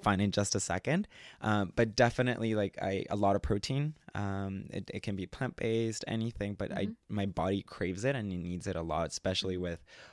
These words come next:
Speaker 1: all the indoor cycling and the movement that I do. Um, I also love fresh fruit. My body's very hot in
Speaker 2: Mm-hmm.
Speaker 1: general.
Speaker 2: Pizza.
Speaker 1: So, yes, yes.
Speaker 2: Your pizza.
Speaker 1: Ayurveda, right
Speaker 2: Yeah.
Speaker 1: there. Love it.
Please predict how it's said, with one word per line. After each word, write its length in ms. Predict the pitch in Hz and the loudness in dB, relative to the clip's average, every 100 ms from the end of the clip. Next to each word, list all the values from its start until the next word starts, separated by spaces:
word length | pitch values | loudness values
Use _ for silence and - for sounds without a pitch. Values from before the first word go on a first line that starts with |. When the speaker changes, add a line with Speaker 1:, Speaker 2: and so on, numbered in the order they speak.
| - | -4
Speaker 1:
all 120 | 104 | 0
the 120 | 101 | 0
indoor 240 | 110 107 101 | 0 0 0
cycling 460 | 98 95 - 95 | 0 0 0 0
and 120 | 92 87 | 0 -2
the 60 | |
movement 380 | 87 80 110 117 | -4 -4 -4 -2
that 120 | - | 0
I 100 | - | 0
do. 300 | 139 151 226 - - - - - | 2 2 2 -4 -20 -20 -20 -4
Um, 600 | 104 107 98 95 92 85 - | 2 4 4 2 0 -4 -2
I 120 | 107 | -2
also 340 | - 107 - 110 | 2 2 2 0
love 460 | 104 98 98 95 - | 2 2 2 0 -6
fresh 460 | - - 107 110 - | -16 -6 0 2 2
fruit. 580 | - - - 107 - - | 0 -4 0 0 0 -2
My 160 | 101 107 | 0 2
body's 380 | 104 107 110 | 4 4 2
very 380 | 92 95 98 92 | -2 -2 -2 -2
hot 480 | 90 - 120 - - - | -4 -2 -2 -4 -10 -8
in 80 | 123 | -4
Speaker 2:
Mm-hmm. 40 | 127 | 0
Speaker 1:
general. 460 | 127 131 143 185 - _ _ _ | 2 2 2 0 -4 _ _ _
Speaker 2:
Pizza. 320 | - 214 185 170 | -6 -2 -2 -2
Speaker 1:
So, 480 | - 113 107 101 - | 0 2 4 4 6
yes, 400 | 131 - - - | 4 4 -2 0
yes. 360 | 131 185 - 175 | 0 2 2 2
Speaker 2:
Your 120 | 170 | -2
pizza. 320 | - - 170 | -8 -8 -4
Speaker 1:
Ayurveda, 500 | 104 113 113 147 107 | -2 0 0 -2 -2
right 140 | 107 117 | -4 -6
Speaker 2:
Yeah. 120 | 127 | -4
Speaker 1:
there. 140 | 131 101 | -4 -2
Love 160 | 110 127 | 0 2
it. 240 | 101 - | 2 0